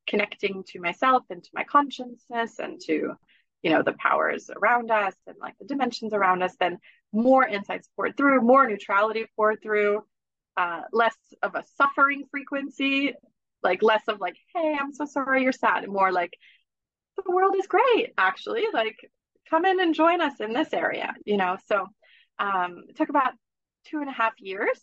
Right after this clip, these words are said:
to pull the book together. And, um, and really it's about, you know, unpeeling your-, so it's unpeel yourself,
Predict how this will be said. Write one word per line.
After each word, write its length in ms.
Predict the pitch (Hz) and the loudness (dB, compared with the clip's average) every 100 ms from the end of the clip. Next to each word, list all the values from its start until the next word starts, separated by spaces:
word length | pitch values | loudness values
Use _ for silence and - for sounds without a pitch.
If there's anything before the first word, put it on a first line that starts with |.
| _ | _
to 80 | _ | _
pull 120 | 226 | -2
the 80 | 208 | 0
book 220 | 196 196 - | -2 -4 -6
together. 540 | - 175 180 226 392 _ _ _ _ _ | -4 -2 0 -2 -4 _ _ _ _ _
And, 520 | 208 202 190 190 185 190 180 165 | -4 -2 0 -2 -4 -2 0 -2
um, 1000 | 180 175 170 170 170 170 170 165 165 170 _ _ _ _ _ _ _ | -4 -2 0 -2 -4 -6 -10 -16 -20 -20 _ _ _ _ _ _ _
and 180 | 214 202 | -6 -4
really 220 | 233 339 | -2 -2
it's 200 | 381 - | -2 -4
about, 440 | 220 196 180 175 - _ _ _ | -4 0 2 0 -4 _ _ _
you 80 | 190 | -6
know, 380 | 175 165 147 - _ _ - | -4 -2 -4 -10 _ _ -2
unpeeling 640 | 208 208 - 269 247 175 | -2 -2 -2 0 2 0
your-, 120 | 165 | -4
so 180 | 190 208 | -2 2
it's 160 | 202 - | 2 2
unpeel 500 | 226 233 - 254 226 | -2 -2 -6 -4 -4
yourself, 420 | 175 - 165 | -6 -4 -4